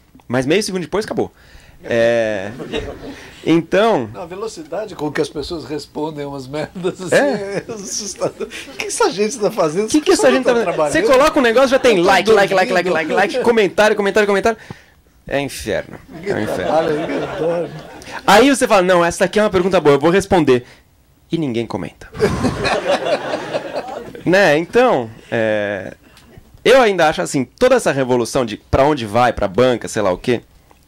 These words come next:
Speaker 1: ainda, eu ainda acho que o mais importante é uma boa história, né? Mas
Speaker 2: Não há como negar.
Speaker 1: não há como negar, é.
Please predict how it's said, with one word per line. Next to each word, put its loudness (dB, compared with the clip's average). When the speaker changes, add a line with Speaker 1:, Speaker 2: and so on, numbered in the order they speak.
Speaker 1:
ainda, 0
eu 4
ainda 2
acho -2
que -2
o 2
mais 0
importante -2
é 2
uma 2
boa 2
história, -8
né? 0
Mas 2
Speaker 2:
Não -2
há -4
como -8
negar. -4
Speaker 1:
não 6
há 2
como 0
negar, 2
é. -2